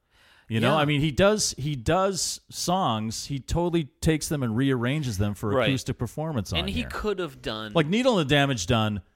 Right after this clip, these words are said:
Speaker 1: yeah,
Speaker 2: Sure.
Speaker 1: a good version of that tune. You might as well listen to the one on Harvest.
Speaker 2: Harvest
Speaker 1: Same thing
Speaker 2: Moon
Speaker 1: with Unknown Legend.
Speaker 2: and Harvest Moon.
Speaker 1: Yeah, and Harvest Moon, right?
Speaker 2: Kind of the same versions.
Speaker 1: But
Speaker 2: I
Speaker 1: those, those, the ones that he changes around are so worth it.
Speaker 2: And there's, yeah, to me, they o-, overshadow all the rest of them. And he had to do, he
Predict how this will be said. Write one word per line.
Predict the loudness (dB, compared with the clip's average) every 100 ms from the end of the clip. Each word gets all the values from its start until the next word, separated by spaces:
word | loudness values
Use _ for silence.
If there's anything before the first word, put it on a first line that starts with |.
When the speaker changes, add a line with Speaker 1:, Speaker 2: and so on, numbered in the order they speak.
| _ _ _ -4
Speaker 1:
yeah, | 2 2
Speaker 2:
Sure. | 2
Speaker 1:
a | 0
good | 2 2
version | 4 4 4
of | 2
that | 2
tune. | 0 -2 -2 -6 -14 _ _ _ _ _ _ -4
You | -2
might | 0
as | 0
well | 0
listen | -2 -2 -4
to |
the |
one | -4 -4
on | -4
Harvest. | -6 -8 -10 -14 -20 -20 _
Speaker 2:
Harvest | -6 -2 2
Speaker 1:
Same | 2 4
thing | 4
Speaker 2:
Moon | 6
Speaker 1:
with | 6
Unknown | 4 4 2
Legend. | 2 0 -2 -4
Speaker 2:
and | -2
Harvest | -4 -4 -8
Moon. | -4
Speaker 1:
Yeah, | -2
and | 0
Harvest | 0 -2 -4
Moon, | -6 -6
right? | -2 -2 -2
Speaker 2:
Kind | -4 -2
of | -4
the |
same | -6 -8 -8
versions. | -12 -14 -6 4
Speaker 1:
But | 4
Speaker 2:
I | 6
Speaker 1:
those, | 4 4 0
those, | 0 0 0
the | 0
ones | 0 0
that | 0
he | 0
changes | -2 -4 -4 -2
around | 0 0 -2 -2
are | -4
so | -4 -4
worth | -4 -4 -8
it. | -6
Speaker 2:
And | -4 -4
there's, | -4 -8 -6
yeah, | -6
to | -6 -8
me, | -8 -6
they | -6 -8 -10
o-, | -16 -8
overshadow | -6 -4 -6 -6 -8 -8 -6 -6 -6
all | -6 -6 -6
the | -4
rest | -6 -6
of | -14 -20
them. | -20 -6
And | -6
he | -4 -6
had | -6 -10
to | -10
do, | -10 -12
he | -10